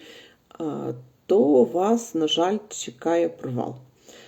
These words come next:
Пам'ятайте про партнерів. Це вже, якби, не учні, не клієнти, не, це партнери в, е, навчанні.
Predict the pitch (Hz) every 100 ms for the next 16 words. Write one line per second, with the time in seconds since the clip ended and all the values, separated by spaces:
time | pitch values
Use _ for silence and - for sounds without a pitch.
0 | _ - 151 160 156 220 240 - - 202
1 | 196 196 - 143 127 120 - 180 180 170
2 | 165 160 151 147 180 - 196 - - 170
3 | 170 175 190 165 165 165 160 160 156 -
4 | - 156 - - 160 165 226 226 170 226
5 | - - - - 156 156 190 214 - -
6 | - 185 175 170 - - - -